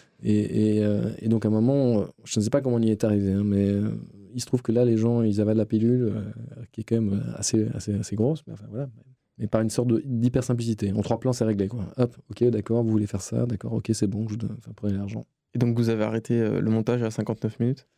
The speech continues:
Speaker 1: Ben, on l'a arrêté à, à une heure, euh, une heure et quelques, je pense, euh, qui était, je crois qu'on était à soixante-deux minutes, un truc comme ça. Puis en fait, euh, c'est, je te dis, c'était un format bâtard parce que en long métrage, tu le sors pas en, tu sors pas, enfin, ça, ça, ça va pas le faire.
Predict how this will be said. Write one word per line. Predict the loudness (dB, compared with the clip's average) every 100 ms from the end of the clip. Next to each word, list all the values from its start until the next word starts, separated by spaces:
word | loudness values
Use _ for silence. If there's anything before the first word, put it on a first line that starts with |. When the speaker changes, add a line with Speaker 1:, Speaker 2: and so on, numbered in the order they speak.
| _ -4
Speaker 1:
Ben, | 0
on |
l'a | 2
arrêté | 2 2 2 2
à, | 4 4 4
à |
une | 4 4
heure, | 4 2 2
euh, | 0 0 2 2 2 2
une | 2 2
heure | 2
et | 2
quelques, | 2 4 4
je | 2
pense, | 2 2 0 0 2
euh, | 4 6 6 4
qui | 2
était, | 2 2
je | 0 -6 -10 -12 -4
crois | 2
qu'on | 2
était | 2
à | 0
soixante-deux | 0 0 4 4
minutes, | 6 4 2
un | -2
truc | -6 0
comme | 2
ça. | 2 2 4 2
Puis | 2
en | 0
fait, | 2 -2 0
euh, | 2 4 4 4 2 2 0 -2
c'est, | -6 -12 -14
je | -2
te |
dis, | 2 2
c'était | 2
un | 0
format | 2 2
bâtard | 2 2 2 2 2
parce | -2
que | 0 2 2
en | 2 2
long | 4
métrage, | 2 2 -2
tu | -2 -6
le |
sors | -6 -2
pas | 0
en, | 0 -2 -8 -14
tu | _
sors | -20
pas, | -14 -14
enfin, | -12 -16
ça, | -16
ça, | -20 -20
ça | -14
va | -12
pas | -8 -8
le |
faire. | -2 -2